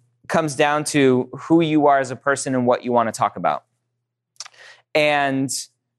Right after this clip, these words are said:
do you, depending on what's going on, are you going to need accommodations?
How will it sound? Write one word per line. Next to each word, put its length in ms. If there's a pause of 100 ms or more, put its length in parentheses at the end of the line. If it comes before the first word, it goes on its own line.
(800)
do 340
you, 720
depending 400
on 220
what's 180
going 320
on, 320
are 140
you 100
going 220
to 140
need 120
accommodations? 880